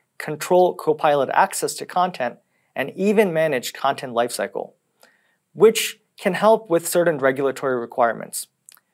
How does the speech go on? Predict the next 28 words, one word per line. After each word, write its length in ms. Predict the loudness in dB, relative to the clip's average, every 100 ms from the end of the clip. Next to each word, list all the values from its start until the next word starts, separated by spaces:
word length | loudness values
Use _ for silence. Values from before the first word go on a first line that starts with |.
| _ _ -10
So 300 | 2 2 4
if 240 | 0 2 0
you 80 |
can 200 | 0 -2
plan 360 | -2 -2 0 2
to 100 | 0
retire 420 | -2 -2 2 2
content 460 | 2 0 -2 -2 -6
over 200 | -2 -4
time, 520 | 2 4 4 2 -6 _ _ _ _ _
this 260 | -2 0 0
can 200 | -4 -2
be 120 | -2
done 420 | 0 0 0 -2 -14 _ _ _
via 340 | -6 0 2 2
the 160 | -2
content 500 | -8 -2 -2 -2 -6 -2
lifecycle 500 | -2 -2 -8 -8 -10
settings. 440 | -10 -12 -16 -20 _ _ _ _ _ _ _ _ _ _ _
To 100 | -4
reduce 640 | 0 -2 -2 0 0 -2 -4 2
accidental 680 | 2 2 0 0 -2 -2 0
oversharing 720 | 0 0 -2 0 0 0 -6 -16 _
with 240 | -6 -6 0
SharePoint 400 | 2 2 0 0
sharing 340 | 0 0 0
settings, 460 | -2 -2 -4 -10 -14 _ _ _ _ _ 2
update 520 | 2 4 6 6